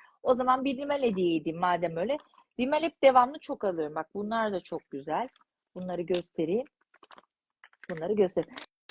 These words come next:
Bu arada çok önemli. "Ne olur beni alır mısınız?" diyen varsa yayını alayım arkadaşlar. Kirpik kadının tacıdır. Ben de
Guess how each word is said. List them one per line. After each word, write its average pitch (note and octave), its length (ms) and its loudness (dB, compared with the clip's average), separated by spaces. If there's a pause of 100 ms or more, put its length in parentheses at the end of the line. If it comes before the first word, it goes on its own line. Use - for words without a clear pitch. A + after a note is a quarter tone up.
(140)
Bu E4 100 4
arada F#4 140 6
çok F4 240 4
önemli. C4+ 380 4
"Ne C4 60 4
olur D4 280 4
beni C4+ 200 4
alır B3 280 6
mısınız?" A#3 520 -6
diyen G#3+ 340 4
varsa A#3 320 4
yayını B3 400 2
alayım G#3+ 280 0
arkadaşlar. C#3 640 -6 (540)
Kirpik C4+ 320 -6
kadının A3+ 380 -2
tacıdır. G#3+ 720 -2
Ben A3 280 -4
de D#3+ 180 2